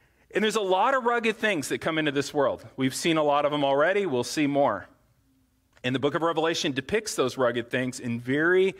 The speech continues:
graphic images. It's vital, guys, to remember that God reigns. And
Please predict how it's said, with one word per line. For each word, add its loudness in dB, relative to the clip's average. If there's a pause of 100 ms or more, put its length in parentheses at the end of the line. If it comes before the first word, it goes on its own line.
(240)
graphic -2
images. -6 (960)
It's -2
vital, 0
guys, -2
to -4
remember 0
that -2
God 0
reigns. -2
And -4